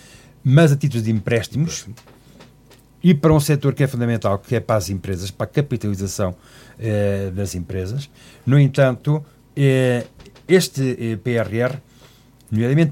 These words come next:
para os nossos territórios, não é aquele que, o, o ano que nós gostaríamos que fosse. Porque, ehm, se nós olharmos,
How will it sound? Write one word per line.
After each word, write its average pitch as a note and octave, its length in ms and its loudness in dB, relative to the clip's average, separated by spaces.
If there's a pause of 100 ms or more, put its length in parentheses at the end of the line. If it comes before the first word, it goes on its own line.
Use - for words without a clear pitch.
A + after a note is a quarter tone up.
para B2 80 -2
os A2 80 -2
nossos A2+ 240 -2
territórios, G#2 640 -6 (800)
não B2 400 0
é C3 320 -2
aquele B2+ 380 -2 (220)
que, B2 320 -4 (420)
o, A2 200 -8
o A2+ 160 2
ano G#2+ 420 2
que G2+ 80 -8
nós G#2 220 -2
gostaríamos G2 460 -6
que - 80 -20
fosse. - 320 -10 (640)
Porque, D3 600 2
ehm, A2+ 840 2 (640)
se - 160 -2
nós G#3 200 6
olharmos, B2+ 720 2